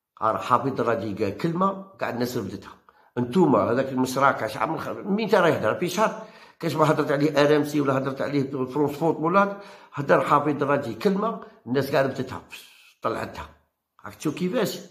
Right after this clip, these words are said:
كي انت مشراكة، كي طوبا، كي قاع انتوما ما عندكم شي، ما تسواوش عندك الناس هاك.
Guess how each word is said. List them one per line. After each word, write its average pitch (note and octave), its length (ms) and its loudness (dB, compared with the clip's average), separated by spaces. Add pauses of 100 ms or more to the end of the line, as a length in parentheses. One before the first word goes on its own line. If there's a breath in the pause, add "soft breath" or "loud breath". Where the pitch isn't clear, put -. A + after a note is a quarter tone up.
(1300)
كي E3 120 -2
انت D3 180 2
مشراكة، C#3 580 2
كي C3+ 180 -4
طوبا، C3+ 440 2
كي B2+ 200 -2
قاع A2+ 200 0
انتوما D3 520 -4 (320 loud breath)
ما C3 120 0
عندكم - 380 0
شي، - 220 -6
ما C#3 100 2
تسواوش D3+ 460 0
عندك C3 320 -2
الناس A2 260 0
هاك. - 400 -2